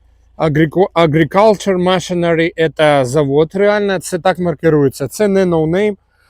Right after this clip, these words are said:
Це завод, який, е, на ряду з, а, трьохста заводами робить подібну техніку. Нема ніякого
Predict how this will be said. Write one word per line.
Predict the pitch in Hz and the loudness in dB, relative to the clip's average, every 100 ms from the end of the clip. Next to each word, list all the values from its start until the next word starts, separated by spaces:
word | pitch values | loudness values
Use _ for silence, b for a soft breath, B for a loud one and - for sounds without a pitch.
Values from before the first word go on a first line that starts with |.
| _ _ | _ _
Це | - 247 | -2 0
завод, | 214 240 262 254 196 B B B B | 2 2 4 2 2 B B B B
який, | 185 160 220 214 170 _ _ _ _ _ _ - | -4 -2 0 0 -2 _ _ _ _ _ _ -8
е, | 165 175 175 | -2 0 2
на | 180 185 170 165 | 2 2 4 2
ряду | 175 160 180 | 2 4 2
з, | - - - _ _ | 0 -10 -16 _ _
а, | 175 160 139 B B - | -2 -2 -4 B B -4
трьохста | 175 165 - - 185 170 | -4 -2 -6 -2 0 2
заводами | 165 180 196 165 147 131 - - | 2 2 2 2 -2 -6 -10 -8
робить | 147 170 156 - | -2 0 -2 -6
подібну | 156 143 165 139 120 | -8 -4 -4 -4 -10
техніку. | 87 - 98 - | -14 -16 -20 -12
Нема | 151 190 185 | -6 -2 -2
ніякого | 143 143 143 117 120 123 | -2 0 0 -2 -6 -6